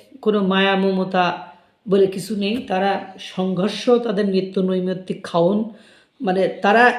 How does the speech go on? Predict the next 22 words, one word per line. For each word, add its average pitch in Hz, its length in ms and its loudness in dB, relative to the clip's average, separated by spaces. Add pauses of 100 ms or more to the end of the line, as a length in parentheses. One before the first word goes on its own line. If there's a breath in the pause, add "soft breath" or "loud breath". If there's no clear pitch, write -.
এটাই 233 520 4
বেশি 202 400 -4
পছন্দ 175 360 -4
করে। 156 260 -10
যাই 214 160 2
হোক, 220 160 -8
এত 202 240 2
বিস্তারিত 208 580 0
কেন 185 280 -2
বললাম? 170 360 -4
কারণ 196 300 0
হলো, 220 280 2 (1160 soft breath)
এ 247 160 10
রাষ্ট্রের 247 360 2
সাথে 233 240 -2
সৌদি 208 380 0
আরবের 196 280 -2
এত 180 200 -6 (120)
সম্পর্ক 165 440 -10
কেন? 160 400 -2
সৌদি 170 360 -2
আরব, 165 300 0